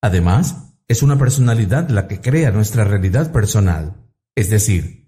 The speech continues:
la personalidad presente que está leyendo este artículo es la que ha creado tu realidad personal presente, llamada tu vida.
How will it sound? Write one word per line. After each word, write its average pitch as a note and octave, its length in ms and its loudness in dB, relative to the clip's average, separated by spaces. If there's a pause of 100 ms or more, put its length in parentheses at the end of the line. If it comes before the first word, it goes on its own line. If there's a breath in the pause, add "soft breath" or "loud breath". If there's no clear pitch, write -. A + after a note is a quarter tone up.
(260)
la A#2 140 0
personalidad A2+ 760 -2
presente G#2+ 680 0
que F#2 120 -6
está F2+ 240 -2
leyendo A2 480 2
este G2+ 220 0
artículo G#2+ 1000 -4
es G#2+ 180 0
la A2+ 180 0
que G#2+ 160 0
ha F#2+ 140 0
creado A#2+ 420 2
tu C#3 120 0
realidad F#2+ 480 0
personal G#2+ 460 2
presente, A2 840 -2 (100)
llamada F#2+ 460 2
tu G2 100 -4
vida. A2+ 560 -2